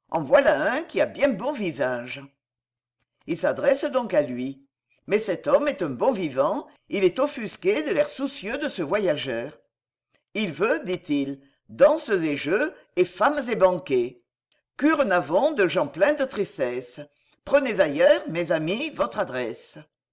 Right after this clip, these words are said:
Joseph pousse un soupir et dit : «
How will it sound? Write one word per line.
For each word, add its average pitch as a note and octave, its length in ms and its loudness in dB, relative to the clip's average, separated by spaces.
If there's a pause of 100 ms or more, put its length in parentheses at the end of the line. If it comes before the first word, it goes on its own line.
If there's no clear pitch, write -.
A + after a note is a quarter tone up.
(960)
Joseph F3+ 580 4
pousse C#4 220 -4
un A#3+ 120 0
soupir G3 500 -4
et F3+ 80 6
dit : « F#3+ 500 -2